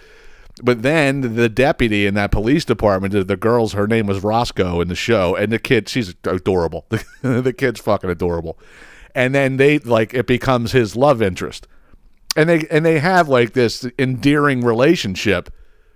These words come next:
that, that, that kinda ended up becoming the glue of the show. Like, that's, that's what, you know, that's what kinda kept your interest in everything around it. I finished season one, I go to season two, and they cut Roscoe right out of the show.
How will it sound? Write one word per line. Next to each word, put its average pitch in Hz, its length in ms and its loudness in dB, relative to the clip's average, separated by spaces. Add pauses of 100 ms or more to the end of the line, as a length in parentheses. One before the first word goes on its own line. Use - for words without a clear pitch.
(240)
that, 139 240 0
that, 135 180 0
that 139 220 2
kinda 160 320 0
ended 131 240 0
up 131 120 0
becoming 131 420 0
the 113 80 0
glue 127 520 2
of 113 160 0
the 110 80 -2
show. 147 380 2
Like, 92 200 -4
that's, 117 240 -2
that's 123 260 -2
what, 120 260 -2
you 113 100 -4
know, 95 200 -4 (960)
that's 139 260 0
what 147 100 2
kinda 131 220 -2
kept 131 280 -2
your 127 120 0
interest 117 240 -4
in 110 80 -4
everything 107 320 0
around 123 400 2
it. 113 200 -4 (880)
I 135 120 0
finished 160 360 -2
season 127 300 2
one, 160 280 2
I 120 100 2
go 147 160 2
to 131 120 2
season 120 380 0
two, 175 380 4
and 127 160 0
they 135 140 2
cut - 260 0
Roscoe 135 420 2
right 135 260 2
out 156 120 4
of 147 60 -4
the 117 60 0
show. 185 420 -2